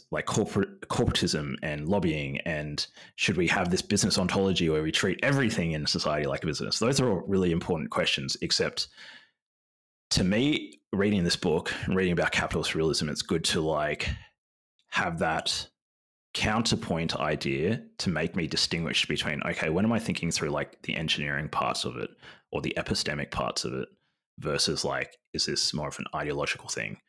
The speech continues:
And to what degree does ideological shape the other two, or do the other two constrain and shape the ideology?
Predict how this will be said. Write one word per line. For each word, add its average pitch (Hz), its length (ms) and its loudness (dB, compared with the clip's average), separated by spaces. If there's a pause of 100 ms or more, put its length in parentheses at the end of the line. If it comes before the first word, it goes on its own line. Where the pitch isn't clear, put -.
(280)
And 71 300 -4
to - 100 -4
what 78 140 -2
degree 73 320 -2
does 71 300 -2
ideological 71 580 0
shape 71 320 0
the 69 140 0
other 67 140 -2
two, 62 380 -2 (360)
or 71 160 -2
do 67 120 -4
the 65 180 -4
other 69 180 -4
two 67 400 -2 (200)
constrain 67 520 0
and 67 100 -4
shape - 360 0 (240)
the 64 100 -2
ideology? 62 580 -4